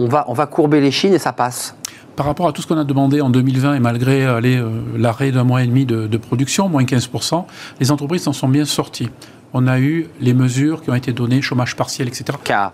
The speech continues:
Speaker 2: Chômage partiel que l'on redemande éventuellement.
Speaker 1: Ah là, vous le redemandez, c'était ma question.
Speaker 2: Alors, ben, bien sûr, euh, avec
Speaker 1: D'accord.
Speaker 2: les, les éventuels, l'éventuel toujours. S'il y a des pénuries sur chantier,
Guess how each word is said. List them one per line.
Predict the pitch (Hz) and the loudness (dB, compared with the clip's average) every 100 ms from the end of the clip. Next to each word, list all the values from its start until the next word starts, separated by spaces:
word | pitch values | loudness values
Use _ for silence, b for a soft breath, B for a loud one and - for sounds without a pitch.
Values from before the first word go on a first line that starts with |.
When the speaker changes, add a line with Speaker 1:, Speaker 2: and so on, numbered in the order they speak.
| B | B
Speaker 2:
Chômage | - 143 143 | -4 -2 -2
partiel | - - 156 | -2 -4 -4
que | 135 143 | -2 0
l'on | 139 135 | 0 0
redemande | 131 120 139 139 139 147 135 | -4 -4 -2 0 0 0 -2
éventuellement. | 151 123 123 143 143 208 160 | -6 -2 -2 -2 -2 -2 0
Speaker 1:
Ah | |
là, | 147 | 0
vous | 139 123 | 2 2
le | |
redemandez, | 123 147 180 262 | 4 2 2 2
c'était | 202 165 | 2 0
ma | 151 | 0
question. | 151 - 139 | 0 0 -2
Speaker 2:
Alors, | 117 | -2
ben, | 120 | -6
bien | 117 127 | 0 0
sûr, | - 226 - | 2 0 0
euh, | 123 135 | -8 -6
avec | 156 131 | -2 0
Speaker 1:
D'accord. | 185 156 139 - | 0 0 -2 0
Speaker 2:
les, | 143 143 - - | -6 -6 -12 -2
les | |
éventuels, | 190 196 202 - 180 - B - - | 0 2 0 0 0 -2 B -6 -2
l'éventuel | 180 220 220 214 285 160 120 | 2 2 2 0 -2 -4 -4
toujours. | 139 127 120 B B B | -6 -4 -6 B B B
S'il | - 220 | -2 0
y | |
a | 190 | 0
des | 185 | 0
pénuries | 196 180 165 | 0 0 -2
sur | 160 151 | -2 -2
chantier, | - 127 - 143 | 0 0 0 -4